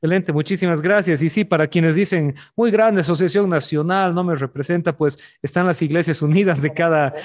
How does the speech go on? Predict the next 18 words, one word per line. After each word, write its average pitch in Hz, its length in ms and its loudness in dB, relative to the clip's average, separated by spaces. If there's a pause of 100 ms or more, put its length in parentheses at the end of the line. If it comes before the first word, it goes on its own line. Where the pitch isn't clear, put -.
(120)
ciudad 160 420 2
y 160 60 2
departamento 151 680 -2
que - 80 -4
están 156 240 0
afiliadas 135 640 -2
a 123 60 -2
andep 160 280 0
y 180 40 0
ustedes 151 300 -2
pueden 147 280 0
buscar, 147 500 -2 (380)
en 135 140 -2
caso 147 300 -4
de 143 80 0
Cochabamba, 147 520 0
por 165 120 -2
ejemplo, 202 460 0